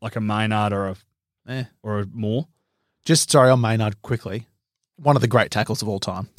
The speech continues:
Speaker 1: Huge tackle.
Speaker 2: Loved it. Real Mitch Robbo energy
Speaker 1: Yeah.
Speaker 2: to that
Speaker 1: And
Speaker 2: tackle.
Speaker 1: he, did you see him interviewed after the game and they showed his tackle and he had
Speaker 2: He
Speaker 1: a
Speaker 2: loved it.
Speaker 1: very big giggle to
Speaker 2: Yeah, he
Speaker 1: himself?
Speaker 2: fucking loved it. He said the crowd loved it. It was good.
Speaker 1: <laughs> Um, but yeah, speaking of the crowd loving it, so the crowd, there was two standing ovations late in the game.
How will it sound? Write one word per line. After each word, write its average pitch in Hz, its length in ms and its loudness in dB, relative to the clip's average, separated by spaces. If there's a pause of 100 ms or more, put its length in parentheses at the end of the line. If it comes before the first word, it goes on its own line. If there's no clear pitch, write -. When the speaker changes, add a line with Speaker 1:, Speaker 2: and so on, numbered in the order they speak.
(140)
Speaker 1:
Huge 117 520 0
tackle. 98 320 -6
Speaker 2:
Loved 104 260 -2
it. 85 180 -8
Real 127 200 6
Mitch 127 240 2
Robbo 98 360 0
energy 104 300 -2
Speaker 1:
Yeah. 92 60 -14
Speaker 2:
to - 80 -12
that 95 100 -2
Speaker 1:
And 123 180 4
Speaker 2:
tackle. 113 160 0
Speaker 1:
he, 135 360 4 (120)
did 127 120 -4
you 180 80 6
see 165 280 6
him 135 200 4
interviewed 120 320 2
after 117 220 2
the 113 60 -4
game 113 200 2
and 110 80 0
they 110 80 2
showed 113 240 2
his 107 100 -4
tackle 120 320 0
and 117 80 2
he 113 80 2
had 113 120 2
Speaker 2:
He - 40 2
Speaker 1:
a - 20 0
Speaker 2:
loved 104 140 -4
it. 101 40 -4
Speaker 1:
very 117 260 2
big 113 180 -2
giggle 117 260 0
to 120 60 2
Speaker 2:
Yeah, 120 60 4
he - 20 2
Speaker 1:
himself? 117 320 2
Speaker 2:
fucking 123 120 -12
loved 92 200 -14
it. - 80 -12
He 113 80 -10
said 113 180 -2
the - 60 -2
crowd 131 260 4
loved 123 240 2
it. 117 100 0
It 113 40 -6
was 110 120 -8
good. 104 260 -6 (100)
Speaker 1:
<laughs> - 540 0
Um, 160 240 4 (340)
but 170 80 6
yeah, 160 160 4
speaking 190 320 2
of 180 60 4
the 165 40 2
crowd 151 240 2
loving 143 260 2
it, 127 140 -6
so 143 140 -6
the 131 80 -4
crowd, 151 440 2
there 135 60 -4
was 131 120 -4
two 165 180 2
standing 147 340 2
ovations 120 520 4
late 117 160 2
in 110 60 -6
the 107 60 -4
game. 135 320 0